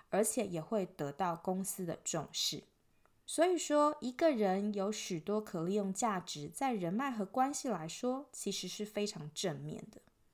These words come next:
我们再拿现在非常，非常火爆的创业市场来做举例，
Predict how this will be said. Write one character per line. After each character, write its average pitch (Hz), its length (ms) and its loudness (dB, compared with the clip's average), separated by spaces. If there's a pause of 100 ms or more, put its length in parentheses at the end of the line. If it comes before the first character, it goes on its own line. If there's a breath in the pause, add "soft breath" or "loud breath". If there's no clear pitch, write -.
(440)
我 226 100 6
们 262 100 6
再 349 120 4 (220)
拿 185 280 4
现 247 340 2
在 233 280 4
非 226 320 0
常， 175 440 -2
非 240 300 -2
常 196 240 -2
火 170 220 -4
爆 185 260 2
的 147 120 -4
创 208 340 -2
业 196 120 0
市 190 220 -2
场 156 240 -6
来 151 140 -6
做 214 260 -2
举 - 400 -8
例， 190 240 -2